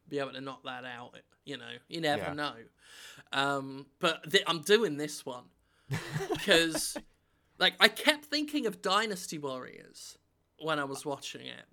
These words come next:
Speaker 2: I can
Speaker 1: Bec-
Speaker 2: see that.
Speaker 1: Yeah,
Speaker 2: Yeah.
Speaker 1: 'cause not only, well, it's got that same thing.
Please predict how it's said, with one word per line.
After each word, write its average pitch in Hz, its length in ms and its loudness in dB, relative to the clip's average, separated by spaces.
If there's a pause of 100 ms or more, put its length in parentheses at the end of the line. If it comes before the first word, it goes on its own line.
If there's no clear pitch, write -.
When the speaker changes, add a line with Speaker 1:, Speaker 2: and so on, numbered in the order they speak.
(140)
Speaker 2:
I 117 100 6
can 165 140 -2
Speaker 1:
Bec- 175 80 2
Speaker 2:
see 110 160 -2
that. 95 300 0 (340)
Speaker 1:
Yeah, 226 380 4
Speaker 2:
Yeah. 151 60 4
Speaker 1:
'cause 185 260 -6
not 226 200 2
only, 226 640 -4 (1400)
well, 277 240 2
it's 254 160 -2
got 294 320 -2
that 269 220 -6
same 190 340 -4
thing. 190 540 -2